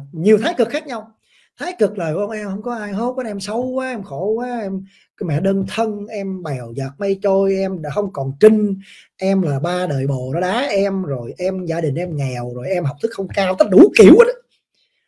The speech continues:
Rồi chưa nói đâu, cộng lại hết cái đó vô một chỗ, có người cộng hết năm bảy cái vô một chỗ. Sau đó cái có một chàng xóm liếc, liếc, liếc, liếc một cái lại, cái dựa vô quan hệ tình dục ba bữa cái anh đi. "Giờ anh bỏ em, anh làm sao anh Tuấn?"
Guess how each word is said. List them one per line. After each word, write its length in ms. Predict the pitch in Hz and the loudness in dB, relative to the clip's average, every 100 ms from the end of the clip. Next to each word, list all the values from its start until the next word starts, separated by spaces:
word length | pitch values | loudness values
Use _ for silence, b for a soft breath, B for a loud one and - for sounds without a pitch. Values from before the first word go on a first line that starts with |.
| _ _ - | _ _ 4
Rồi 200 | 196 202 | 6 8
chưa 120 | 294 | 6
nói 140 | 302 359 | 4 2
đâu, 240 | 247 - _ _ - | 0 -4 _ _ -4
cộng 320 | 202 135 180 | -4 -2 -2
lại 160 | 185 185 | -2 -2
hết 140 | 294 | 0
cái 80 | 262 | 0
đó 100 | 277 | 2
vô 80 | 233 | 2
một 100 | 175 147 | 2 -2
chỗ, 280 | 185 240 196 - | -6 -8 -8 -8
có 80 | 247 | -4
người 180 | 170 143 | -4 -4
cộng 180 | - 160 | -10 -6
hết 220 | 156 - | -6 -4
năm 180 | 202 175 | -8 -6
bảy 120 | 147 | -8
cái 240 | - 240 254 | -8 -8 -6
vô 100 | 165 | -6
một 100 | 135 | -6
chỗ. 260 | 139 165 - _ _ _ _ _ _ _ | -12 -16 -18 _ _ _ _ _ _ _
Sau 280 | - 233 233 | -2 0 2
đó 140 | 269 | 0
cái 120 | 294 311 | 0 -2
có 120 | 302 | -2
một 60 | 190 | 0
chàng 260 | 196 156 | 0 -2
xóm 200 | 139 247 | -2 0
liếc, 140 | 285 311 | 0 0
liếc, 160 | 320 | 0
liếc, 140 | 302 330 | 0 0
liếc 160 | 370 | -2
một 80 | 220 226 | -4 -2
cái 140 | 262 | -2
lại, 220 | 156 170 196 | -2 -4 -6
cái 100 | 196 | -4
dựa 180 | 170 202 | -2 2
vô 180 | 208 196 | 2 2
quan 160 | 202 139 | -2 -2
hệ 100 | 147 | -6
tình 140 | 151 | -6
dục 140 | 147 151 | -6 -6
ba 160 | 196 180 | -8 -6
bữa 180 | 160 | -6
cái 100 | 233 | -6
anh 60 | 220 | -6
đi. 240 | 190 190 B B _ | -4 -6 B B _
"Giờ 160 | 196 143 | -8 -6
anh 120 | 196 | -6
bỏ 140 | 165 202 | -8 -8
em, 200 | 196 190 | -8 -8
anh 60 | |
làm 140 | 156 135 | -8 -10
sao 140 | 185 | -12
anh 80 | 170 | -10
Tuấn?" 200 | 202 | -12